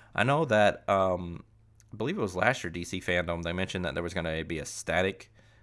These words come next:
Shock, uh, live action movie, I guess, on H B O Max,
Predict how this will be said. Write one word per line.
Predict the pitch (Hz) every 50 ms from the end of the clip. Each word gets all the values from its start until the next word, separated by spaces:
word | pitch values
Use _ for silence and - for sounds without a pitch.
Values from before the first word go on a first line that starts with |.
| - - -
Shock, | - - - 117 110 107 107 - - - _ _ _ -
uh, | 104 101 101 101 101 98 95
live | 92 90 90 92 101 95 85
action | 85 113 - - - 151
movie, | 151 156 165 160 165 165 165 156 151 -
I | - 131
guess, | 131 127 - -
on | 113 113
H | 120 - -
B | - 110
O | 110
Max, | 107 101 104 139 170 - -